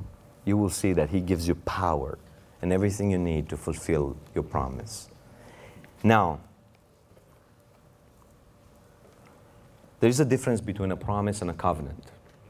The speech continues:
Most of the people I do counseling with, eh, they tell me they've been trying to quit something for a long time.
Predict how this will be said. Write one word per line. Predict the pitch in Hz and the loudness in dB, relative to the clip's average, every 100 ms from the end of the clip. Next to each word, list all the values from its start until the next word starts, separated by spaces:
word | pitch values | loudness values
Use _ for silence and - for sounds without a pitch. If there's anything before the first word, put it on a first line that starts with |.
| - - - - - - - - - - - - - | -20 -20 -20 -20 -20 -20 -20 -20 -20 -20 -20 -10 0
Most | 104 - | 0 2
of | 131 | 2
the | |
people | 123 104 101 104 92 92 - | 2 0 0 0 2 0 -2
I | 87 | -2
do | 87 | -2
counseling | - 98 98 78 69 | 0 0 0 -4 -6
with, | 64 55 - - - - - - - - - | -6 -8 -10 -20 -20 -20 -20 -20 -20 -20 -2
eh, | 87 | 0
they | 85 92 | 2 2
tell | 92 104 | 4 2
me | 101 101 | 4 2
they've | 92 | 2
been | 90 92 | 2 0
trying | - 101 98 | 2 2 0
to | - | -4
quit | - 101 | -4 -4
something | - 80 76 80 | -2 -4 -2 -6
for | 78 82 | -4 0
a | 82 | 0
long | 80 | 0
time. | 80 107 80 | -2 -4 -4